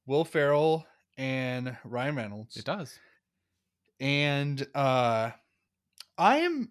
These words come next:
Speaker 1: I'm very mixed on <laughs> how I feel about this. Um, there's a lot that I actually do like about this film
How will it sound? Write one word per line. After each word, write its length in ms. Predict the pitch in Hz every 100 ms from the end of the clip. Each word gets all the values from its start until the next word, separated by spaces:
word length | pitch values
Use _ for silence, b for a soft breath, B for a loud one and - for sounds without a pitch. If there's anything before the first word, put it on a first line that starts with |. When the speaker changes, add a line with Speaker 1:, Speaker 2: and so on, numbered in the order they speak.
| _
Speaker 1:
I'm 240 | 151 233 208
very 480 | 156 170 185 226 214
mixed 440 | 220 214 - -
on 260 | 147 151 151
<laughs> 500 | 131 - - - -
how 240 | 190 170 165
I 160 | 165
feel 260 | - 220 196
about 280 | 135 113 113
this. 300 | 107 - -
Um, 420 | 131 123 117 120 b b b b b _ -
there's 240 | 175 208
a 60 | 240
lot 360 | 196 185 240
that 80 | 233
I 140 | 233 208
actually 340 | 214 226 214
do 300 | 139 123 151
like 240 | 165 117 -
about 200 | 82 -
this 140 | -
film 220 | - -